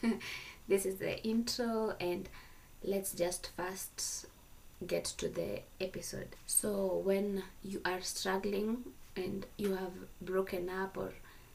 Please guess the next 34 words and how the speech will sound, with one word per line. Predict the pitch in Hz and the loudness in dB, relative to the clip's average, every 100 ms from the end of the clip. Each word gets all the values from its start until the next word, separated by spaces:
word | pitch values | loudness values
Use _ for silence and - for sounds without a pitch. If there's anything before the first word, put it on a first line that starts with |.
| - - - | -20 -20 -6
situations | - 233 240 233 | 2 4 6 4
has, | 190 185 190 | 2 -2 -6
has | 190 190 185 | -2 -2 0
happened | 190 190 202 202 | 0 2 2 2
and | 160 175 | 2 2
now | 190 | 2
you | 190 175 | 2 0
are | 165 | -4
single, | - 190 196 196 214 339 - - - - - - | 0 2 4 4 4 4 2 -10 -18 -18 -18 -10
by | 190 190 | -4 -2
choice | 185 - 233 247 247 - - | 0 2 4 4 2 -2 -2
or | 175 175 - - | -2 -2 -8 -2
not | 190 196 190 | 0 0 -2
by | 170 175 | -6 -4
choice, | - 180 175 175 - - - - | -2 -2 -2 -4 -12 -14 -8 2
it's | 202 - - | 2 2 0
so | 208 214 | 4 4
hard. | 208 190 190 | 4 0 0
I | - | 0
know | 190 190 - | 2 2 0
it's | 190 - | -4 -4
so | - 208 | -4 -2
heartbreaking. | 196 185 - 170 185 185 190 190 190 | -2 -4 -4 -2 0 2 0 0 0
I | 175 | 0
felt | 175 - 190 196 190 | 0 -2 0 2 2
it | 190 - - - | -2 -2 -4 -4
s-, | - - - - - | -4 -4 -6 -8 0
like, | 185 175 - - - - - - - | 2 2 -2 -12 -14 -16 -18 -18 -4
that | 214 220 - | 2 2 2
feeling | 208 202 190 196 | 2 2 2 0
I | |
cannot | 190 185 196 196 - | -2 0 0 0 -2
explain, | - - - 190 190 | -2 -4 2 6 6
but | 185 175 - | 4 0 -2